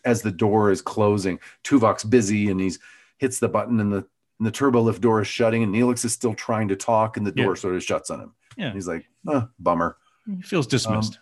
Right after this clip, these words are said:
Speaker 2: for sure.
Speaker 1: yeah. And then we go into engineering.
Speaker 2: Mm-hmm.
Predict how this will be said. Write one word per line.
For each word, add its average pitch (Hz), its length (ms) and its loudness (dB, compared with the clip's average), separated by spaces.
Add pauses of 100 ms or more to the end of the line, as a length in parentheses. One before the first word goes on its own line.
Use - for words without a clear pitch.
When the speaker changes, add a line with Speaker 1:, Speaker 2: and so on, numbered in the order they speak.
(140)
Speaker 2:
for - 120 -20
sure. 330 160 2
Speaker 1:
yeah. - 140 0 (680)
And 165 280 2
then 180 400 2 (360)
we 175 240 -4
go 160 200 0
into 156 200 0
engineering. 139 800 2
Speaker 2:
Mm-hmm. 110 420 -4